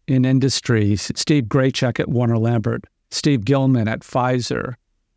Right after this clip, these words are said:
I mean, Steve Graychek helped me, a lot of effort into helping me with that transition from an academic trading setting to working in industry.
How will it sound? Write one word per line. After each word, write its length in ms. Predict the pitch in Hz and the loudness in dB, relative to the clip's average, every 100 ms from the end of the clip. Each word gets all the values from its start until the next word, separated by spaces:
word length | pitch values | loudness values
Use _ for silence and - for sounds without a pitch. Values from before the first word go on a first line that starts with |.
| - | -4
I 60 | 135 | -2
mean, 60 | |
Steve 260 | 113 170 156 | 0 0 0
Graychek 760 | 147 139 151 - 151 127 - - _ _ _ | 2 2 0 -2 -2 -2 -6 -20 _ _ _
helped 360 | - 139 135 - | -4 -2 -2 0
me, 500 | 131 127 123 120 101 - | 2 2 2 0 -2 -4
a 100 | 139 | -2
lot 220 | 139 139 | 0 0
of 80 | 123 | 0
effort 200 | 143 147 | -2 0
into 160 | 123 123 | 0 -2
helping 420 | 147 151 143 123 | -2 -2 2 2
me 160 | 123 123 | 2 2
with 160 | 120 | 0
that 140 | 131 117 | -2 -2
transition 560 | 143 123 139 131 131 | 0 2 0 0 0
from 240 | 113 123 113 | 2 2 2
an 80 | |
academic 540 | 120 131 135 120 110 104 | 2 0 0 0 0 -2
trading 300 | 147 123 113 | 0 2 0
setting 340 | - 120 107 | 0 0 0
to 140 | - 120 | 0 0
working 360 | 104 131 127 | 0 0 0
in 80 | 110 | 2
industry. 600 | 113 117 101 - - - | 2 2 0 -2 -6 -6